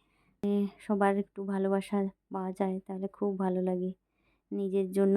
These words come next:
তো ভাবার সময়ই নেই, শুধু সংসারের জন্য ভেবে ভেবে সারা জীবনটা কেটে গেল। আর মেয়েরা থাকলে আরও একটু আনন্দ হতো বেশি।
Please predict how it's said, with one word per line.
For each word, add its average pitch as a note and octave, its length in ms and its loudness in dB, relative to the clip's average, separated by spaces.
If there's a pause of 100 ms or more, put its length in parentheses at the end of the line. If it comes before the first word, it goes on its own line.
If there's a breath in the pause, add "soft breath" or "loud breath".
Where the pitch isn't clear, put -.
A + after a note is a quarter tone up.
তো G3 120 2
ভাবার F#3+ 380 2
সময়ই F#3+ 480 4
নেই, F#3 180 2 (100)
শুধু G3 260 -2
সংসারের F#3+ 640 0
জন্য G3 320 2
ভেবে F#3+ 300 2
ভেবে G3 220 2
সারা F3+ 340 0
জীবনটা F#3 500 2
কেটে F3+ 300 -8
গেল। F3+ 180 -4 (920 soft breath)
আর G3 280 -4 (680 soft breath)
মেয়েরা G3+ 460 2 (600)
থাকলে G3+ 300 -2
আরও G3 200 2 (380)
একটু - 300 -10
আনন্দ F#3 400 0
হতো F#3 320 -6
বেশি। F#3 320 -4